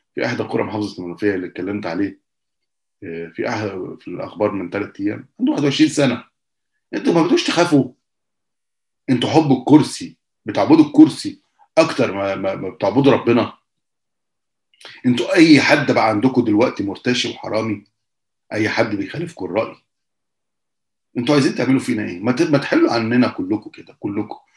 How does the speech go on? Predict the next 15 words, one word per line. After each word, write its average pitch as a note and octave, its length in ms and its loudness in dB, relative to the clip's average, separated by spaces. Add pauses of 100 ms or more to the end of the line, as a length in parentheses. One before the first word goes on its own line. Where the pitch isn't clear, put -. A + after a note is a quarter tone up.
(140)
خلينا E3 260 4
نشوف C3+ 300 2
وجوه G2+ 280 -4
جديدة G2+ 300 -4
كده G2+ 180 -6
وشباب G#2+ 340 -6
حلو G2+ 340 -8 (440)
يديروا G#2 300 2
النادي. F2+ 260 -6
على A#2 200 2
فكرة، E3+ 300 2 (460)
على G#2 140 -10
فكرة، - 240 -12 (760)
والله، A2+ 340 4
والله F#2+ 400 -4